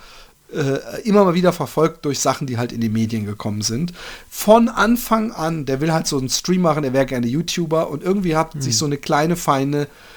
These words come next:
Speaker 1: feine, ähm, verschworene Gemeinde sich zum Ziel gesetzt, "Ey, wir machen da jetzt einen Spaß, wir trollen den den ganzen Zeit", und das haben sie dann das Drachengame genannt. Und das,
Speaker 2: Mhm.
Speaker 1: äh, ha-, fing halt an mit Feuerwehr,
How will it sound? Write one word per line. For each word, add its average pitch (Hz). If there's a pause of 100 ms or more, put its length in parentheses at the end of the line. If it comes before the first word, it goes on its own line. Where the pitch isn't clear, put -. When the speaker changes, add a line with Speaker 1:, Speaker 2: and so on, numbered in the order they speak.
(120)
Speaker 1:
feine, 143
ähm, 131 (140)
verschworene 160
Gemeinde 156
sich -
zum 143
Ziel 151
gesetzt, 147
"Ey, 127
wir 143
machen 127
da 120
jetzt 113
einen 120
Spaß, 120
wir 123
trollen 120
den 120
den 117
ganzen 113
Zeit", 110
und 113
das -
haben 117
sie 113
dann 107
das 107
Drachengame 107
genannt. 117 (440)
Und 131
das, 120
Speaker 2:
Mhm. 107
Speaker 1:
äh, - (180)
ha-, -
fing 190
halt 147
an 147
mit 139
Feuerwehr, 127